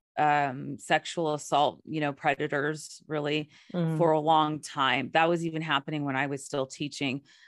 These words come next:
Speaker 1: where they started to move toward reducing their sentences and reducing, you know,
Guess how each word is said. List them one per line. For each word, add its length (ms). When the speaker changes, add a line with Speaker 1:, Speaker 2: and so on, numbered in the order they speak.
Speaker 1:
where 160
they 120
started 440
to 100
move 280
toward 600
reducing 480
their 140
sentences 800
and 240
reducing, 760
you 80
know, 160